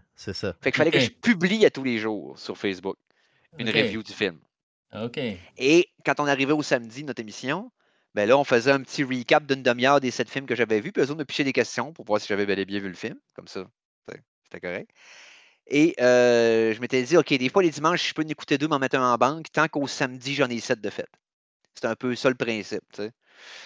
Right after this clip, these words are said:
Speaker 2: Et là, il me disait, « Ah, ça va te faire deux semaines. » C'est comme quelqu'un qui décide d'aller au gym, là, ou <laughs> au début janvier, personne ne tient ça.
Speaker 3: Ouais,
Speaker 2: Mais
Speaker 3: c'est ça.
Speaker 2: f-,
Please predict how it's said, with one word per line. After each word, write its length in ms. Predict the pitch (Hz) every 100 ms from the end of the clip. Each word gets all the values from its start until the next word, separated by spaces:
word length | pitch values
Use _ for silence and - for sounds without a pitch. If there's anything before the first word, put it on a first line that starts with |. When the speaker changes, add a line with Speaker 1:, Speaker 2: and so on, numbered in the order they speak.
| - - _ _ _ _ _
Speaker 2:
Et 380 | - 131 143 117 98
là, 160 | 110
il 100 | 92
me 40 | 90
disait, « 160 | - 87
Ah, 200 | 80 -
ça 60 | -
va 80 | 98
te 100 | 98
faire 120 | 110
deux 180 | 104 101
semaines. » 360 | 107 92 101 95
C'est 60 |
comme 100 | 107 95
quelqu'un 220 | 104 113
qui 80 | 110
décide 240 | 101 113
d'aller 160 | 101 104
au 100 | 101
gym, 360 | 101 95 110
là, 80 | 101 101
ou 220 | 98 95 - - _ _
<laughs> 560 | _ - 208 214 196 -
au 80 | 180
début 220 | 160 143
janvier, 420 | 143 139 131 120
personne 260 | 139 123 127
ne 40 | 120
tient 200 | 120 101
ça. 160 | 127 - - - -
Speaker 3:
Ouais, 80 | 123
Speaker 2:
Mais 120 | 107
Speaker 3:
c'est 120 | 107 110
ça. 60 |
Speaker 2:
f-, 420 | 117 _ _ 87